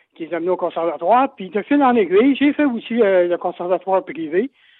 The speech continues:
Puis, euh, on a joué tous les trois, moi, ma fille et mon autre fille, euh, dans un orchestre de vingt-deux musiciens. Notre chef, c'était Henri Kijanski.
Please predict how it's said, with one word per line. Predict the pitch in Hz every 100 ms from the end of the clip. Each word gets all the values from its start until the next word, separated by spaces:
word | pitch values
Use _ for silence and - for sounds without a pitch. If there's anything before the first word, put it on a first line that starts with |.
| _ _
Puis, | - 180
euh, | 185 185 175
on | 180
a | 190 165
joué | 208
tous | 208 190
les | 190 -
trois, | 151 180 240 254 - _ _ _ _
moi, | 151 185 240 247 -
ma | 170
fille | - 185 208 240 262 _ _ _ _ _
et | - 170
mon | 190 180
autre | 170 -
fille, | 175 233 240 _ _ _ _ _
euh, | 151 156 156 143 135 113 123
dans | 160 160
un | 170 170
orchestre | 165 185 165
de | 151 147 135 117 - _ - 143
vingt-deux | 160 160 175
musiciens. | 165 139 - 175 226 _ _ _
Notre | 170 156
chef, | 185 185 165
c'était | 151 160
Henri | 160 160
Kijanski. | 160 160 156 143 _ 170 170